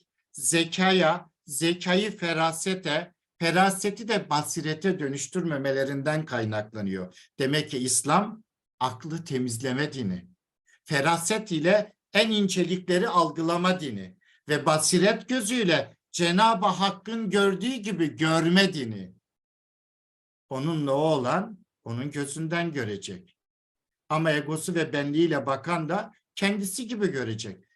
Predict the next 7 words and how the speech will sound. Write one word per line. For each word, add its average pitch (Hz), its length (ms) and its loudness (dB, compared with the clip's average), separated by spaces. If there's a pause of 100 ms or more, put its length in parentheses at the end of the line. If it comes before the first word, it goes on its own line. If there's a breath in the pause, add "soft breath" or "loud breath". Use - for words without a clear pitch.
(140)
Kendisi 151 480 -4
gören 151 360 2
de 170 60 0
hep 175 220 -2
yanlış 151 520 2 (200 soft breath)
zanda 135 840 0 (460)
ve 180 300 -4